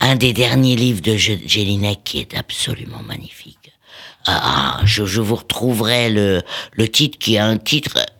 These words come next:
euh, oh, oh, ah, il était sur le bout de ma langue, mais là, là, il est reparti. Euh,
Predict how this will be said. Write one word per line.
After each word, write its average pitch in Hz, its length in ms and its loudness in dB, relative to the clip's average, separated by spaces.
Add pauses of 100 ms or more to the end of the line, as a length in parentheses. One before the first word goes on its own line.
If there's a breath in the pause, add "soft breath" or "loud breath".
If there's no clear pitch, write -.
euh, 104 320 4 (400)
oh, 156 440 4
oh, 139 400 2 (160)
ah, 117 280 2
il 110 180 0
était 110 220 -2
sur 110 180 -2
le 104 60 -2
bout 107 140 0
de 101 80 0
ma 104 100 2
langue, 104 260 2
mais 101 160 0
là, 92 200 0 (100)
là, 104 220 0
il 92 140 -2
est 95 60 0
reparti. - 540 -8 (480 loud breath)
Euh, 90 160 0